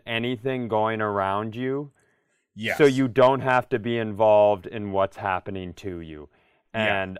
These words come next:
Speaker 2: Uh, yes.
Speaker 1: I
Speaker 2: Uh, yes,
Speaker 1: fucking
Speaker 2: exactly.
Speaker 1: love it. Just you on a street corner, like, "What sort of shoes are those?" Like,
Speaker 2: Oh, yeah. I can't be alone with my own thoughts, so I'm gonna need some of yours.
Speaker 1: You had to have watched T V to fall asleep last night, right?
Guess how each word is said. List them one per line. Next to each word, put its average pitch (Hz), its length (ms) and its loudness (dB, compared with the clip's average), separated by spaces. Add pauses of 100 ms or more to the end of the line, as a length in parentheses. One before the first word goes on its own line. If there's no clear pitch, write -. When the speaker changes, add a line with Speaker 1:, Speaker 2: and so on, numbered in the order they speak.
Speaker 2:
Uh, 101 480 4
yes. 90 40 -2
Speaker 1:
I 92 120 -6
Speaker 2:
Uh, - 40 0
yes, 110 340 -4
Speaker 1:
fucking 104 160 4 (140)
Speaker 2:
exactly. 92 280 -4
Speaker 1:
love 92 460 0
it. 87 140 -8 (280)
Just 160 260 2
you 180 180 2
on 165 120 4
a 139 60 4
street 147 340 -2
corner, 170 240 0
like, 131 180 4
"What 190 180 4
sort 208 240 6
of 170 80 0
shoes 220 400 -2
are 277 140 4
those?" 220 720 8 (320)
Like, 113 300 -2
Speaker 2:
Oh, 127 340 4
yeah. 135 440 6 (260)
I 202 140 4
can't 381 320 4
be 302 100 0
alone 262 380 6
with 247 160 4
my 214 180 6
own 262 260 6
thoughts, 190 480 6
so 220 160 2
I'm 247 200 4
gonna 247 220 4
need 240 260 0
some - 280 2
of 202 120 0
yours. 214 800 0 (420)
Speaker 1:
You 165 160 0
had 175 300 4
to 170 80 4
have 151 100 0
watched 139 360 6
T 127 200 -2
V 110 240 -4
to 107 100 -10
fall 92 240 0
asleep 87 360 -10
last 80 280 -8
night, 78 220 -14
right? 95 280 -4